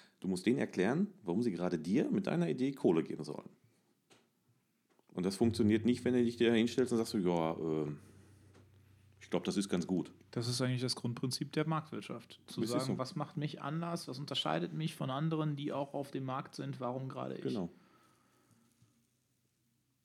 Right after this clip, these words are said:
Speaker 2: Cool. Wir, ich finde es total spannend und, ähm, interessant. Es ist wirklich so, dass ich selten, ähm, einen Podcast gehabt habe, wo man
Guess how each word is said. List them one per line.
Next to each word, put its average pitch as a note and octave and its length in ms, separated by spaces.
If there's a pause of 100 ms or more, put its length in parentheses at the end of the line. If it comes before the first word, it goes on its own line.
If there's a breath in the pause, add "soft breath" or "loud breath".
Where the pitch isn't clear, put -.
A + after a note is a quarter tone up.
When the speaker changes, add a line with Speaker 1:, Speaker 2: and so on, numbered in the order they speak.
(340)
Speaker 2:
Cool. - 220 (2250 loud breath)
Wir, F3 460 (840)
ich D#3+ 180
finde F#3 160
es E3 80
total D3 260
spannend D3+ 400
und, C3 360
ähm, C3 360 (300)
interessant. D3 500
Es B2+ 220
ist C3 160
wirklich C#3+ 260
so, C#3+ 100
dass C3+ 200
ich - 80
selten, C#3+ 500
ähm, B2+ 320
einen C3 200
Podcast D#3 420
gehabt C3+ 340
habe, B2+ 220
wo C3 100
man B2 680